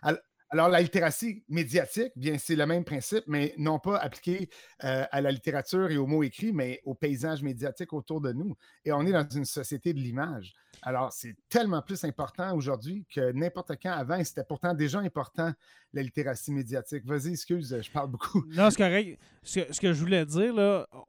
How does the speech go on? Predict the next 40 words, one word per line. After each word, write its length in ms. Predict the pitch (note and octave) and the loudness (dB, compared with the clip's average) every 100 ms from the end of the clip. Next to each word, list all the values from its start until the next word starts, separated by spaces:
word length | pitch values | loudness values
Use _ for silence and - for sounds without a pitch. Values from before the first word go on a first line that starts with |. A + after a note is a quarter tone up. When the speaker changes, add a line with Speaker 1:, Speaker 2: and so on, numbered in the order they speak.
| - | -8
Speaker 2:
on 160 | D#3+ | -4
parle 240 | D3 G3+ B3 | 2 4 4
justement, 340 | - D#3 F#3+ | 4 0 0
tu 80 | G3+ | -2
sais, 80 | G#3 | -6
d'intergénéra-, 1200 | D#3 C#3+ E3 D#3+ - F#3 G3+ D#3+ E3 E3+ D#3 D3 D#3 - C#3+ | -10 -4 -2 0 2 4 4 2 0 0 -2 -2 -6 -6 -6
générationnalité, 1200 | C3 D#3+ F3 E3 D3+ E3+ D#3+ D3 C3+ - D3+ A#2+ | -2 0 -2 -2 -2 -2 -2 -4 -8 -2 -2 -2
OK, 360 | A#2+ D#3 F#3 F#3 | -8 -8 -8 -8
là ? 120 | F#3 - _ _ _ - | -12 -14 _ _ _ -10
On, 140 | C#3 - | -8 -6
on 160 | D3 | -4
parle 240 | C#3+ G3+ A#3 | 2 4 6
d'aujourd'hui, 480 | F#3 E3 D#3 C#3+ G3 | 6 6 4 2 2
les 200 | F3 D3 | 4 4
gens 220 | D3+ G#3 | 2 0
qui 100 | - | -2
sont 140 | E3 | -4
pas 120 | D3+ | 0
capables 200 | F#3+ E3 | 0 2
de 60 | F3 | 0
faire 100 | E3+ | 0
la 100 | E3 | -2
différence 440 | C#3 E3+ D#3 F#3+ | -2 -4 -2 -4
entre, 140 | E3 - C#3+ - | -6 -10 -12 -10
entre 260 | D3 - | -8 -2
le 80 | D#3 | 0
vrai 220 | C#3+ F3+ | 0 0
et 40 | F#3+ | 2
le 160 | C#3+ | 0
faux 280 | B2 E3+ F#3 | -2 -4 -4
d'une 160 | D3+ C#3 | -4 -6
publication 600 | D3 D3 D3+ D3+ C#3 F3+ | -10 -6 -2 -2 -2 -4
Facebook, 640 | F3+ D3 C3 B2 E3 - C#3+ | -2 -2 -2 -2 -2 -4 -12
mettons, 300 | C#3 E3+ F3 | -8 -6 -4
du 140 | C#3 | -2
Revoir, 580 | C#3 C#3+ B2 C#3 C#3 D#3 | 0 0 -2 -2 -2 -2
Devoir, 520 | C#3 B2 B2 C3 C#3+ | -2 -4 -4 -4 -6
et 40 | C3 | -8
cetera. 460 | C3+ C3 A#2+ C3+ E3 _ _ _ _ _ - | -10 -10 -8 -8 -10 _ _ _ _ _ -12
Mais 240 | C#3+ D#3 | -10 -10